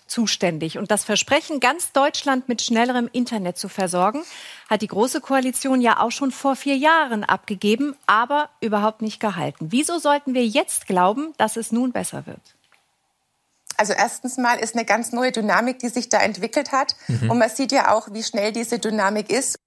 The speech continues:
Speaker 3: Ja, das ist eine neue Dynamik und man sieht ja auch, wie schnell diese Dynamik ist.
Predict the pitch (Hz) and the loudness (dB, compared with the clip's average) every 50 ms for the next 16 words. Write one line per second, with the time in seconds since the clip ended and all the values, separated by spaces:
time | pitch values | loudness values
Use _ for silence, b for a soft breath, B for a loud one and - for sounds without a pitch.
0 | _ _ _ _ _ _ _ _ _ _ _ _ _ _ _ _ _ _ - 117 | _ _ _ _ _ _ _ _ _ _ _ _ _ _ _ _ _ _ 0 4
1 | 120 113 113 110 104 104 101 - 107 98 98 98 95 98 98 175 175 98 98 104 | 6 6 6 6 6 4 4 4 4 4 4 4 4 4 4 4 2 2 2 2
2 | 113 98 78 80 95 98 95 95 101 104 110 92 90 104 - - 117 101 - 101 | 2 2 0 0 0 -2 -2 -2 -2 0 0 0 0 0 -2 -2 -2 -2 0 0
3 | 98 101 101 101 92 90 92 87 - 92 92 92 90 90 92 87 - - - - | 2 2 2 2 0 0 -2 -2 -2 0 0 0 0 0 -2 -2 -4 -4 -6 -6
4 | - | -8